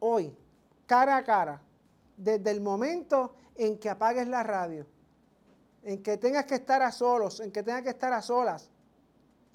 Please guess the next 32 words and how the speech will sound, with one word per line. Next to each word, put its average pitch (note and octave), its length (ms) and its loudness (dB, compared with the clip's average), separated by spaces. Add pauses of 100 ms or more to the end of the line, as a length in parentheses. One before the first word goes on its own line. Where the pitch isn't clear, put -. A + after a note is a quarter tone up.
(200)
¿A A#3 240 4
qué D4+ 160 4
persona D4+ 500 2
necesitas C4+ 640 -4
dejar C4 300 0
de B3+ 120 0
complacer B3 640 -2
para A#3 200 -2
empezar G3+ 400 -6
a A3 80 -2
respetarte A3 600 -8
a G#3+ 60 -4
ti A3 160 -8
mismo B3 320 -6
o F#3+ 120 -6
a F3+ 60 -8
ti G3 140 -8
misma? F3 360 -10 (1600)
¿Qué C#4 220 10
hábito C#4 560 8
cómodo C4+ 460 4
y A#3 80 -2
tóxico C4 600 2
estás A3 280 -2
dispuesto B3+ 580 -6
o G#3+ 80 -2
estás G#3 280 -8
dispuesta A#3 500 -6
a A3+ 40 -6
romper A3+ 420 -6
hoy A#3 160 -4
mismo A#3+ 400 -8